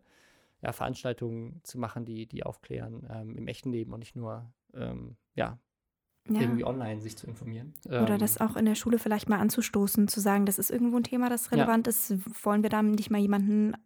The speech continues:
Speaker 2: einladen, der die Expertin ist zu dem Thema
Speaker 1: Ja.
Speaker 2: und das mal anspricht oder so, dass das nicht einfach links liegen gelassen wird, das ganze Thema?
Speaker 1: Ich glaube, eine Sache, die auch, die man, die man, glaub ich, auch schnell falsch macht, ist, dass man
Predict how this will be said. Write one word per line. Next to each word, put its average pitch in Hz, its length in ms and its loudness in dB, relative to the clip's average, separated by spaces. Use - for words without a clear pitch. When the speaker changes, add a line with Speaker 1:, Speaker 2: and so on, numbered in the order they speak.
Speaker 2:
einladen, 226 480 2
der 220 180 4
die 220 160 0
Expertin 233 480 2
ist 226 120 2
zu 240 60 0
dem 220 160 4
Thema 214 320 4
Speaker 1:
Ja. 196 120 6
Speaker 2:
und 214 160 4
das 208 120 2
mal 214 120 0
anspricht 226 500 0
oder 214 160 4
so, 208 160 2
dass 202 200 0
das - 180 2
nicht - 240 2
einfach 202 300 2
links 208 220 2
liegen 208 200 4
gelassen 196 400 0
wird, - 260 -2
das 214 140 -2
ganze 214 240 0
Thema? 220 320 2
Speaker 1:
Ich - 60 -4
glaube, 170 120 6
eine 180 140 6
Sache, 170 160 0
die 156 120 -6
auch, - 240 -2
die 151 100 -10
man, 135 260 -4
die 139 80 -18
man, 135 100 -6
glaub 127 140 -10
ich, - 120 -10
auch 135 120 -4
schnell 139 220 -4
falsch - 300 -4
macht, 131 220 -8
ist, - 100 -16
dass 127 160 -10
man 117 300 -8